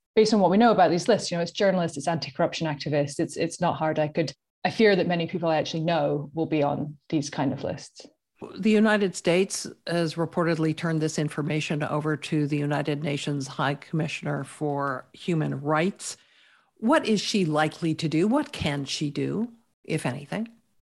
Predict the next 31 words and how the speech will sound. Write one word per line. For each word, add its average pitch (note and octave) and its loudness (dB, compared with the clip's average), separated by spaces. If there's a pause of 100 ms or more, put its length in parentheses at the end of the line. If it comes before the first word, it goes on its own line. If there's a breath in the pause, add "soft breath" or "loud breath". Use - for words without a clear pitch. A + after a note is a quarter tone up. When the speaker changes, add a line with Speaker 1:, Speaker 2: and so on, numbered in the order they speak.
(440)
Speaker 1:
What B3+ 10
we D4 10
have D4 10
been B3 8
told, F#3+ 8
what G3 4
a F#3+ 4
U G#3 10
S G#3 6
official F#3 0
told F3 4
us, E3 4
is F3 -2
that D#3+ -4
you, E3+ 2
the F3+ 2
U F3 6
S E3+ 4
has E3 2
been E3 0
downgrading E3 4
the D#3+ 0
classification D#3+ -2
of D#3 -2
this D3+ -2
intelligence, D#3 0 (500 loud breath)
um, D#3+ 4
to G3+ 2
share F3+ 8
it - 4
with D#3+ 4